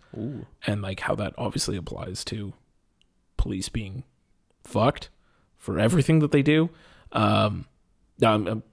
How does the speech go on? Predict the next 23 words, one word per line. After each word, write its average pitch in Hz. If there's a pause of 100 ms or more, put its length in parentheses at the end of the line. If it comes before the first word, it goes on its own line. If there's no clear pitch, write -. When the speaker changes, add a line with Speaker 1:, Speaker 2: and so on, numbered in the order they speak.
(140)
Speaker 2:
I, 98 (140)
and 104
I 104
should 107
clarify, 104
I'm 120
coming 120
out 107
on, 101
like, 101
an 98
all 104
cops -
are 98
bad 101
side 98
of -
things 110
because, 80 (960)
anyway, 131
fuck 175
the 135
police. 113